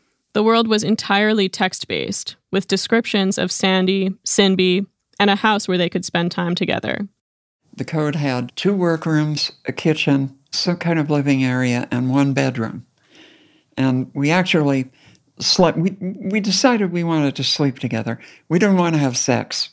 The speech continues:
Speaker 2: We wanted nothing to do with anything erotic, but, but at least we could share the bed.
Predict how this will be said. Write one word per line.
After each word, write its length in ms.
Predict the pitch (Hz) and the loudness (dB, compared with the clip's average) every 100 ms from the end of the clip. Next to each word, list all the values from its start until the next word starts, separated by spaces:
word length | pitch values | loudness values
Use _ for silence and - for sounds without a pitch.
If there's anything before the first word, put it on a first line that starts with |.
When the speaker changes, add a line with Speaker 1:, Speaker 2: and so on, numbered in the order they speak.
| - | -10
Speaker 2:
We 80 | - | -6
wanted 520 | 143 147 - - - | -4 -2 -4 -6 0
nothing 560 | 160 196 202 170 131 123 - - _ | 4 4 4 0 -2 -4 -16 -20 _
to 80 | 160 | -2
do 140 | 151 147 | 2 2
with 140 | 143 | 2
anything 440 | 160 165 160 143 | 0 -2 0 -2
erotic, 600 | 117 123 131 135 - - - | 0 0 2 2 0 -6 -4
but, 180 | 123 - - | -4 -4 -6
but 140 | 147 127 | -2 -2
at 140 | - | 0
least 440 | 185 214 202 - | 0 2 2 0
we 100 | 147 | -2
could 140 | 127 127 | -2 -4
share 240 | - 120 | -2 -2
the 100 | 113 | -2
bed. 300 | - 101 - | -6 -8 -8